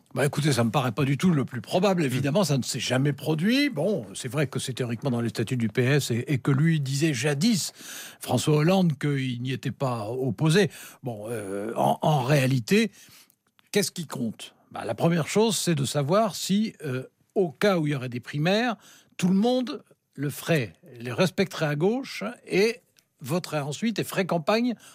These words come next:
Speaker 1: en faveur de celui qui aura été désigné. Pour l'instant, ces conditions-là n'existent pas. En revanche, ce qu'on sait, c'est que s'il y avait ces primaires
Speaker 2: Mhm.
Speaker 1: et si François Hollande y participait, il passerait un mauvais moment parce que le temps de la campagne des primaires,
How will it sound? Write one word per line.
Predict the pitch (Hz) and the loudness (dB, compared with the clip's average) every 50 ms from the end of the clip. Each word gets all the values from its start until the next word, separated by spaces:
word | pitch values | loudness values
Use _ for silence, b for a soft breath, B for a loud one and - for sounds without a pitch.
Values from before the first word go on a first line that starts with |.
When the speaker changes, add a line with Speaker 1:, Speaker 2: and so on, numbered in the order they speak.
| B | B
Speaker 1:
en | - 127 | -6 -2
faveur | 120 135 165 180 196 | 0 0 2 2 0
de | 175 | 0
celui | 143 - 175 175 175 | -2 -2 -4 -4 -2
qui | 151 170 | 0 0
aura | 156 156 160 | 0 0 0
été | 147 180 175 | 0 0 0
désigné. | 160 170 151 135 147 147 123 - - B B B B _ - | 0 0 -2 -2 -2 -2 -4 -6 -8 B B B B _ -4
Pour | 160 160 | -2 0
l'instant, | 143 143 135 - - - 214 226 247 254 | 0 0 -2 0 0 0 0 0 0 -4
ces | - - - 127 | -10 -14 -12 -10
conditions-là | - 147 143 123 123 - - 139 160 180 | -8 -8 -8 -6 -6 -6 -2 0 0 2
n'existent | 170 156 143 127 139 127 - 139 | 2 0 -2 -4 -6 -4 -4 -4
pas. | 113 - 98 B B B B B | -2 -2 -4 B B B B B
En | - 107 | -12 -4
revanche, | 101 120 202 185 - - | 0 2 2 2 2 0
ce | - | -4
qu'on | - - 127 | -2 -2 -2
sait, | 123 - - 254 214 | 0 0 0 0 0
c'est | - - 151 | -2 -4 -4
que | - - 139 110 - _ | 0 0 0 0 -2 _
s'il | - - - - - - 392 403 370 262 | -8 -6 -4 -2 0 2 2 2 4 4
y | |
avait | 170 135 123 110 | 4 2 2 -2
ces | - - 117 | -4 -6 -8
primaires | - - - 95 87 85 76 76 - - | -8 -8 -8 -8 -6 -6 -8 -8 -2 0
Speaker 2:
Mhm. | 107 95 101 120 135 | 2 4 4 4 4
Speaker 1:
et | 139 139 | 2 0
si | - - - 254 262 | -2 0 2 2 2
François | 196 - - 190 170 - - 165 156 | 2 4 2 2 2 2 2 2 2
Hollande | 143 143 131 131 120 | 4 2 0 0 -2
y | 117 | -4
participait, | 101 110 87 - - 123 - - 139 - 240 262 B B B B B B | -4 -6 -6 -6 -8 -8 -6 -4 2 2 2 2 B B B B B B
il | 139 110 | -8 -6
passerait | - - - - - 220 208 | -4 -4 -2 0 2 2 2
un | 156 | 2
mauvais | 131 143 151 127 139 | 2 2 2 2 2
moment | 131 180 233 302 247 - 110 B B B B B _ | 2 2 2 2 0 0 -2 B B B B B _
parce | - 131 - - | -8 -6 -6 -4
que | - - 156 143 120 107 - _ _ _ - | -2 0 0 0 -2 -6 -12 _ _ _ 2
le | 247 196 208 | 4 4 4
temps | 202 - - 220 214 | 4 2 0 0 0
de | 175 | 0
la | 156 139 | -2 -4
campagne | - 165 160 123 156 147 135 | -2 -4 -2 -2 -2 -2 -2
des | 131 120 | -4 -6
primaires, | - - 143 143 196 247 302 302 | -4 -4 0 2 2 2 0 -2